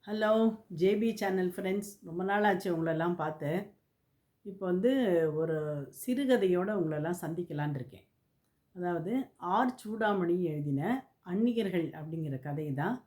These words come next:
இந்த தடவை நான் அப்போ உங்களுக்கு சொல்லல, உங்களோட பகிர்ந்துக்கலான்னு இருக்கேன். ஆ,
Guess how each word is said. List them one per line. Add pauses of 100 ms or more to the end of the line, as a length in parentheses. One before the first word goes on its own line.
(340)
இந்த
தடவை
நான்
அப்போ
உங்களுக்கு (100)
சொல்லல,
உங்களோட
பகிர்ந்துக்கலான்னு
இருக்கேன். (1040)
ஆ,